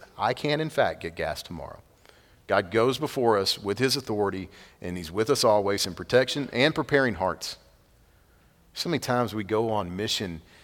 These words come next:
and we're talking with someone, and we find, like, "Did, did I already preach this?" <laughs> Like, something's already happening here, and that's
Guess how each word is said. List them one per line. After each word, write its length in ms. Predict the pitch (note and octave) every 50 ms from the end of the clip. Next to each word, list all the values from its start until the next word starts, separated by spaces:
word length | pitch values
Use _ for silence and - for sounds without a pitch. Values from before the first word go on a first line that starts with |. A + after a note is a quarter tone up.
| - - -
and 80 | G2
we're 80 | A#2 A#2+
talking 460 | A2+ - B2+ C3 D3+ D#3 - C3 A#2
with 100 | G#2+ G#2
someone, 420 | - - A#2+ A2 G#2 G#2 G#2+ G#2+ G#2
and 140 | F#2+ F#2
we 80 | A2+ D3
find, 480 | - - - D3 C#3 C#3 C3+ C3 A2+ G#2+
like, 240 | F#2+ F#2+ E2+ - - - - - _ _ _ _ _ _ _ _ _ _ _ _ _ _ _ _ _ _ -
"Did, 160 | - G2 D#2+ - _ _ _ _ _ _ _ _ _ -
did 100 | G#2 F#2+
I 100 | - E3
already 220 | A3+ C4+ D#4+ B3 -
preach 420 | - - - C#3+ B3 - - -
this?" 360 | - F4 E4 - - - - -
<laughs> 60 | - - - - _ _ _ _ _ _ _ _ _ _ _ _ _ _ _ _ _ -
Like, 180 | - A2+ G#2+ F#2 - - - - _ _ _ _ _ _ _ _ _ _ _ -
something's 440 | - - D3+ A3+ B3+ G4+ F#4 F3+ C3+
already 300 | D#3+ D#3+ E3 E3 D3 B2+
happening 520 | A2 B2+ D3 F#3 F#3+ - D3 B2 A2+ G#2+ G#2+
here, 200 | G#2+ G#2 G2+ G2+
and 120 | G2+ G2+
that's 240 | A2 B2 B2 -